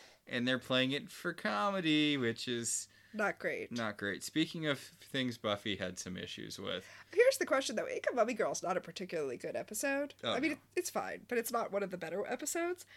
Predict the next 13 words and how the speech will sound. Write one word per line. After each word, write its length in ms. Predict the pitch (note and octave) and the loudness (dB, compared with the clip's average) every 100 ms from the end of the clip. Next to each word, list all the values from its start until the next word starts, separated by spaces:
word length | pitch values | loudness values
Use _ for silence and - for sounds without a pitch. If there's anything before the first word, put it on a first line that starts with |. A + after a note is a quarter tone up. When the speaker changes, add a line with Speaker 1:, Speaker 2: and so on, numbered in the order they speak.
| - - | -20 -12
Speaker 2:
So 140 | - F4 | 2 4
I 40 | |
wonder 280 | D4 D4+ G#4 | 8 8 8
if 160 | G4+ - | 6 4
this 160 | C#4 | 2
episode, 720 | A#3 B3+ - C#4 A#3 G#3 F#3+ - _ - - _ _ _ B3 | 0 0 0 2 4 2 0 -8 _ -20 -20 _ _ _ 0
uh, 180 | A#3 | 2
how 200 | G#3 D4 | 6 10
it 100 | A#3+ | 10
will 100 | A#3 | 10
compare 540 | - A3 G#3+ B3 G#3 G#3 | 4 0 -2 4 4 4
to 120 | A3 | 0
Buffy. 460 | F#3 D#3 - - | -2 -2 -4 -12